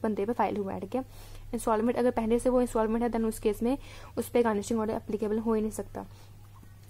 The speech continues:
single partner, जैसे मैंने अभी यहाँ आपको बताया था, ठीक है, जैसे कि यहाँ partnership form में कि तीन partners है, ठीक है, वहाँ पे अगर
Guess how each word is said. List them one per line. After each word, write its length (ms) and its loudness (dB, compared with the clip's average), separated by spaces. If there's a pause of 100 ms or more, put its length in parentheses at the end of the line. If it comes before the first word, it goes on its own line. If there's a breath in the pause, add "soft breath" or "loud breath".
(140)
single 220 4
partner, 300 2
जैसे 200 0
मैंने 120 2
अभी 140 0
यहाँ 320 2
आपको 200 0
बताया 280 -2
था, 120 -4
ठीक 100 -2
है, 160 0 (340 loud breath)
जैसे 220 4
कि 100 0
यहाँ 100 4
partnership 400 0
form 200 -2
में 160 0 (380 loud breath)
कि 60 -2
तीन 220 2
partners 340 4
है, 60 2
ठीक 160 -6
है, 140 2
वहाँ 220 0
पे 120 0
अगर 160 0